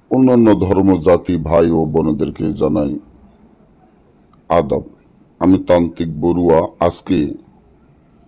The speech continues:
জগরা লাগানো মগা নকশা, জগরা লাগানো মগা নকশা। যে কোনো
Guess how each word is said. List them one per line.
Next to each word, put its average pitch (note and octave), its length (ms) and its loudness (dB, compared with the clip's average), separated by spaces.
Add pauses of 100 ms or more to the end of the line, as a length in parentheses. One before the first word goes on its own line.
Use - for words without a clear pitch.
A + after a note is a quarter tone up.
(240)
জগরা F#2 680 2
লাগানো F2 600 2 (500)
মগা F2+ 440 2
নকশা, - 480 -4 (1200)
জগরা E2+ 720 2
লাগানো F2 600 2
মগা E2+ 400 0
নকশা। C#2+ 440 -6 (1500)
যে F2+ 360 2
কোনো G#2 320 2